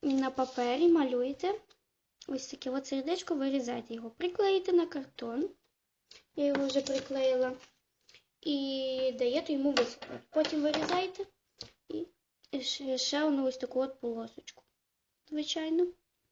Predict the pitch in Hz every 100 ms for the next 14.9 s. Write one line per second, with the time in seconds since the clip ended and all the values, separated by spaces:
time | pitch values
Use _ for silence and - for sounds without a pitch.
0 | _ _ _ _ _ - - - 285 262
1 | - 233 - 285 311 302 285 254 240 254
2 | 254 - - - _ _ _ _ _ _
3 | - - _ 359 359 349 330 - 247 233
4 | 233 226 226 233 _ - - 311 302 285
5 | 277 285 359 480 466 440 - 427 381 370
6 | 359 339 339 302 277 277 277 277 254 247
7 | 247 247 240 254 294 247 - - - 247
8 | 226 233 226 _ _ _ - - - _
9 | _ - 285 277 247 233 226 - - _
10 | _ - - 330 294 269 285 285 240 220
11 | 220 220 220 - 247 - _ _ _ -
12 | - _ _ _ _ _ _ _ - -
13 | - _ _ _ _ 302 269 262 262 254
14 | 330 349 269 262 - 247 240 285